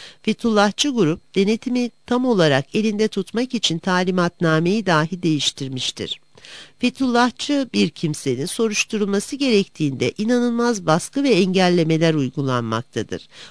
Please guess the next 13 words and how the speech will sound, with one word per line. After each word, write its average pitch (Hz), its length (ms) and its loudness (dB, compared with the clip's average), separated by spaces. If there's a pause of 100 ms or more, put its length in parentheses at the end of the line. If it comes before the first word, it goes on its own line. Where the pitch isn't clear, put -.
(120)
Bu 226 200 4
amaçla 131 500 2
ilin 208 420 -2
en 247 240 0
üst - 300 -4
düzey 131 380 0 (220)
yöneticileri 208 800 2
dahi 185 360 0
devreye 214 360 2
sokulmaktadır. 123 920 -4 (880)
Daha 208 220 4
çarpıcı 214 600 2
olanı 127 440 2